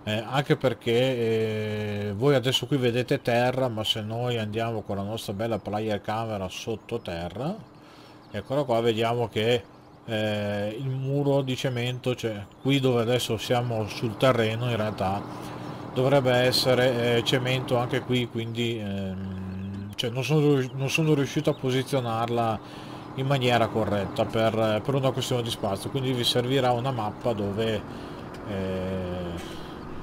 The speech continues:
avete dei grandi piazzali liberi, sgombri, senza alberi, senza edifici, senza niente, che vi consentano appunto di, di, di mettere dei posizionabili di queste dimensioni. Ok,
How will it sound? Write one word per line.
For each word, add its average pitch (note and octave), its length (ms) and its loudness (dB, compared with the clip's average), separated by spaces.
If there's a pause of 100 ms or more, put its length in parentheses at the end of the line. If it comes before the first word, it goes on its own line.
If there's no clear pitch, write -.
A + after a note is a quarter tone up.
(180)
avete B2 340 0
dei A2+ 240 0
grandi A#2 500 2
piazzali A2 1120 0
liberi, B2+ 340 2
sgombri, A#2+ 460 0
senza A#2 320 -2
alberi, A#2 420 0
senza A2 520 -2
edifici, A2 480 -2
senza G2+ 300 -2
niente, G2+ 440 -2 (500)
che B2 140 0
vi A#2 140 0
consentano A#2+ 600 0
appunto G#2+ 360 -4
di, G2+ 340 -2
di, G2 240 -4
di B2 120 -2
mettere B2 480 0
dei A2+ 100 2
posizionabili G#2 760 -2
di G2 140 -4
queste G2 240 -6
dimensioni. F2+ 560 -6 (440)
Ok, G2 460 0